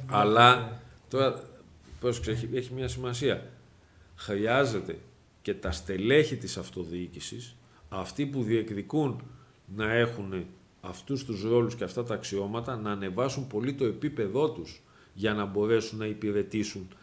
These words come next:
Speaker 1: τις αυξημένες αρμοδιότητες. Όταν σήμερα ένας Δήμος δεν μπορεί να κάνει την πιο απλή μελετούλα, δεν μπορείς να μου ζητάς να διεκ-, να διοικήσεις σχολεία, δήμους και νοσο-, ε, σχολεία, νοσοκομεία και αστυνομίες.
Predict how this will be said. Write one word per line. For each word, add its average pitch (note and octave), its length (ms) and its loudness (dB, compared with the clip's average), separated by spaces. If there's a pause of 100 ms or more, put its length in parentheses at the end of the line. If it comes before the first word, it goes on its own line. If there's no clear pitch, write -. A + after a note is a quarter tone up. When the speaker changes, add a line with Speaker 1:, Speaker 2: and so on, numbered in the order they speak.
(160)
Speaker 1:
τις - 180 -8
αυξημένες G#2+ 720 -4
αρμοδιότητες. F#2 800 -4 (280)
Όταν A#2+ 240 -2
σήμερα C3+ 260 0
ένας C3+ 220 2
Δήμος B2+ 220 0
δεν A#2+ 100 0
μπορεί B2+ 160 2
να A2+ 60 0
κάνει B2+ 220 -2
την A2 140 -6
πιο B2 180 6
απλή B2 220 0
μελετούλα, A#2 840 0
δεν D3+ 120 -2
μπορείς D3 240 2
να B2 100 0
μου A2 120 -4
ζητάς G2+ 340 -2
να G2+ 100 -6
διεκ-, F#2+ 380 -6 (100)
να A2+ 120 -4
διοικήσεις G2 480 -6
σχολεία, G2+ 480 0
δήμους G2 300 -6
και G2 100 -8
νοσο-, F#2+ 280 -10
ε, G2 260 -4 (300)
σχολεία, G#2+ 420 0
νοσοκομεία G2+ 560 -4
και F2+ 100 -6
αστυνομίες. F#2 680 -6